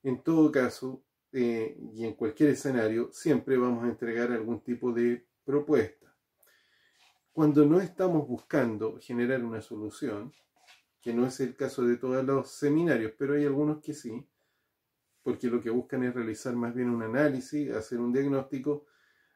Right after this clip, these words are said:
hay algunas propuestas que, eh, se realizan sobre, eh, una base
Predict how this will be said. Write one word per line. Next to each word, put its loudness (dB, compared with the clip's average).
hay 8
algunas 4
propuestas 0
que, 2
eh, 2
se -2
realizan 0
sobre, 2
eh, -8
una 0
base -4